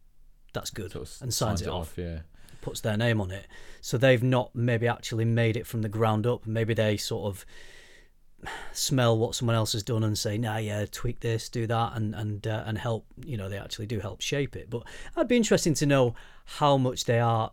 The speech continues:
Speaker 1: involved and how much they're just sort of getting paid to have their name on something, 'cause I'm sure that must happen with,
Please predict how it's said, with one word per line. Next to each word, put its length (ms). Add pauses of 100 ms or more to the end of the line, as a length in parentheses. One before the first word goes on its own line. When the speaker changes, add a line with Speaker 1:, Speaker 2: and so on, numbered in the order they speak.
Speaker 1:
involved 560
and 140
how 160
much 260
they're 140
just 420
sort 240
of 200
getting 240
paid 320
to 100
have 180
their 140
name 340
on 140
something, 460 (120)
'cause 140
I'm 80
sure 220
that 140
must 200
happen 480
with, 260